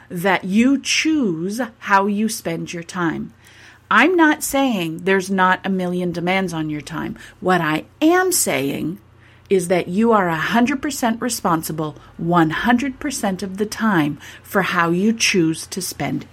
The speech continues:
your time. And so if your time is not working for you, then I encourage you to go back and think, "What is it that's stopping me from taking quiet time?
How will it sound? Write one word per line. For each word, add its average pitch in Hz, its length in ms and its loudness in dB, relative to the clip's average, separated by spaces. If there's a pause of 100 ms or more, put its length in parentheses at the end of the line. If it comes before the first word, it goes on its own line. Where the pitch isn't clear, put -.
your 175 120 -6
time. 165 440 -2 (480)
And 202 160 0
so - 260 2
if 262 220 0
your 330 120 0
time 294 560 2
is 185 220 0
not 175 260 -2
working 180 460 0
for 302 220 -2
you, 320 320 2 (300)
then 214 140 4
I 202 120 6
encourage 277 640 -2
you 233 100 -2
to 196 60 -4
go 185 180 -4
back 196 400 -2 (100)
and 180 180 -4
think, 285 460 -4 (240)
"What 247 320 -4
is 466 180 2
it 285 200 -2
that's 226 200 -4
stopping 247 640 0
me 285 300 6 (260)
from 208 300 2
taking 269 580 0 (140)
quiet 185 540 -2 (160)
time? 165 480 -4